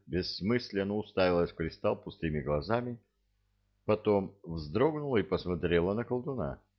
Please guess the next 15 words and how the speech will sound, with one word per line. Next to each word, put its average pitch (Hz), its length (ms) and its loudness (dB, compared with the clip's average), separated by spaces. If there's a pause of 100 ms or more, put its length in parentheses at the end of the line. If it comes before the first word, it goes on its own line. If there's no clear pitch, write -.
(600)
но 92 180 2
на 95 140 4
этот 98 360 0
раз 135 340 2 (180)
полностью 113 800 4
осознавая 90 800 2
происходящее. 82 960 -4 (1400)
«Нет», 101 500 0 (1800)
произнесла 80 640 -2
она. 71 280 -6 (1040)
«Ну 90 220 -4
как, - 500 -6 (320)
всё 107 180 0
в - 60 -14
порядке?» 92 600 -2